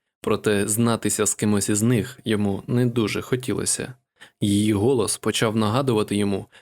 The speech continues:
торохкотіння тих агентів нишпорок,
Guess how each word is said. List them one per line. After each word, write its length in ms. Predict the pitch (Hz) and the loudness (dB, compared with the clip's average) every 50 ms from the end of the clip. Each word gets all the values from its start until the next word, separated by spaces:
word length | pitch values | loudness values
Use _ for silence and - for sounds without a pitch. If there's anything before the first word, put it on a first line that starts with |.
| _ _ | _ _
торохкотіння 840 | - 92 110 107 - - - 110 101 - - 139 120 110 104 101 92 | -4 -2 0 -2 -2 -2 -2 -2 -2 0 2 2 4 4 4 2 0
тих 340 | 87 - 110 101 95 - - | -2 -2 -2 -2 -2 -2 -2
агентів 560 | - 117 113 113 117 117 107 107 104 120 117 120 | -2 0 0 2 2 2 2 0 0 0 0 2
нишпорок, 580 | 123 113 98 - - - 95 95 95 - - | 2 2 2 0 -2 -2 -2 -2 -4 -6 -10